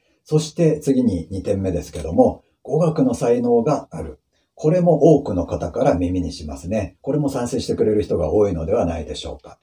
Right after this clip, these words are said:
まあ、これも明るいということにつながるかもしれませんよね。明るくて、えー、どんどん人と接するのが好きなんですって。やっぱ語学伸びる人っていうのはよく話す人ですから、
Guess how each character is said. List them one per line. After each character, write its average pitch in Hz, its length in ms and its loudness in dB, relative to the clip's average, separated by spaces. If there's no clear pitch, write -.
ま 156 80 -2
あ、 - 40 -8
こ 175 120 2
れ 202 100 4
も 202 300 4
明 175 140 0
る 208 140 4
い 165 80 -2
と - 80 0
い - 20 4
う 117 60 0
こ - 100 0
と - 120 -2
に 85 120 -2
つ - 140 -10
な 113 100 0
が 127 140 2
る 127 240 0
か 110 120 -6
も 80 100 -6
し - 120 -8
れ 87 80 -4
ま 80 140 -4
せ 90 120 -6
ん 82 60 -4
よ 76 100 -8
ね。 131 240 4
明 127 220 -2
る 139 120 4
く - 100 -12
て、 - 560 0
え 95 240 0
ー、 90 80 0
ど 107 100 0
ん 101 60 -2
ど 90 100 -2
ん 80 80 -2
人 95 180 -6
と - 120 -2
接 101 120 -4
す - 160 -4
る 107 60 -2
の 98 80 -2
が 90 80 -2
好 123 280 -6
き 135 240 -2
な 127 80 4
ん 113 40 0
で 110 100 2
す 107 140 -4
っ - 40 -6
て。 110 140 -2
や - 120 2
っ - 40 -4
ぱ - 100 2
語 147 120 6
学 175 220 2
伸 104 140 -2
び 147 100 4
る 139 80 4
人 104 200 -4
っ - 40 -12
て 107 60 -6
い - 20 -4
う - 20 -4
の 85 60 -6
は 85 60 -4
よ 117 120 0
く 101 140 -6
話 113 260 -4
す 98 120 -8
人 82 200 -14
で 82 120 -10
す - 100 -20
か 85 100 -10
ら、 85 180 -6